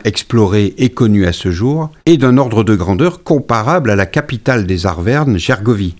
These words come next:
Ainsi, jusqu'au premier siècle de notre ère, quand Roanne n'était qu'un village et Gevres un puissant oppidum, il est plus que probable que les chemins gaulois aient conduit alors à cet oppidum plutôt qu'à Roanne même. D'autant plus que les restes d'un pont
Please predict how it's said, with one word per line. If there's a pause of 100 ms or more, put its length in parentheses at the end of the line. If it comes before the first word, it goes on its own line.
Ainsi,
jusqu'au
premier
siècle
de
notre
ère,
quand
Roanne
n'était
qu'un
village (140)
et
Gevres (100)
un
puissant
oppidum, (200)
il
est
plus
que
probable
que
les
chemins
gaulois (120)
aient (180)
conduit
alors
à
cet
oppidum
plutôt
qu'à
Roanne
même. (240)
D'autant
plus
que
les
restes
d'un
pont